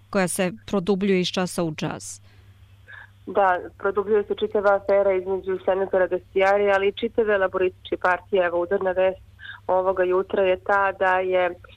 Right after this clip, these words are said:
Speaker 2: kontroverzni biznismen iz Sidneja platio pedeset i pet hiljada dolara za ručak sa liderom opozicije Billom Shortenom, a taj ručak se desio, e, baš u okviru debate oko ugovora o slobodnoj trgovini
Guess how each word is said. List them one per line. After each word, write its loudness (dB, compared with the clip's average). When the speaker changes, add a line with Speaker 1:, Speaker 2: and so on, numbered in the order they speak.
Speaker 2:
kontroverzni 0
biznismen 0
iz 0
Sidneja 2
platio -2
pedeset -2
i -6
pet 2
hiljada 0
dolara 2
za 2
ručak -2
sa -2
liderom 2
opozicije -2
Billom 2
Shortenom, 0
a 2
taj -2
ručak -2
se 0
desio, 0
e, 2
baš 0
u 2
okviru 0
debate -2
oko -4
ugovora -2
o -8
slobodnoj -2
trgovini -2